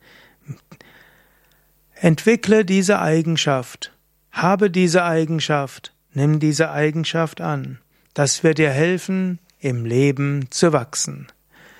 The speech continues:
Sei immer positiv oder mach dich immer wieder positiv.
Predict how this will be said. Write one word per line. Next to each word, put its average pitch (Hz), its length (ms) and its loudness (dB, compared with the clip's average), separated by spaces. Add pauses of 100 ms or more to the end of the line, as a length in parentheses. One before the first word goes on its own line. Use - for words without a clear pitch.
(180)
Sei 214 460 2
immer 208 260 2
positiv 139 1040 0 (800)
oder 135 480 4 (380)
mach 143 400 0
dich 165 240 0
immer 160 280 4
wieder 160 220 4
positiv. 143 880 -6